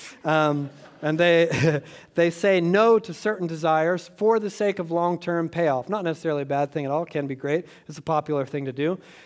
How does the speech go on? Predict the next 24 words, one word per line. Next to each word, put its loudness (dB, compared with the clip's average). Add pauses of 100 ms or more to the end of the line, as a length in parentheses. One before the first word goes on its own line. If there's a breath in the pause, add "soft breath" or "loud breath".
(140 loud breath)
But 2
even 2
this, 2
in -2
the 2
long 2
run, 0
is -4
about 0
self-fulfillment -2
because -10
it's -14
about -2
health -4
and -6
vitality 0
or -2
looking -4
good 0
or -4
feeling -4
good, -2 (220 loud breath)
living 0
longer. 0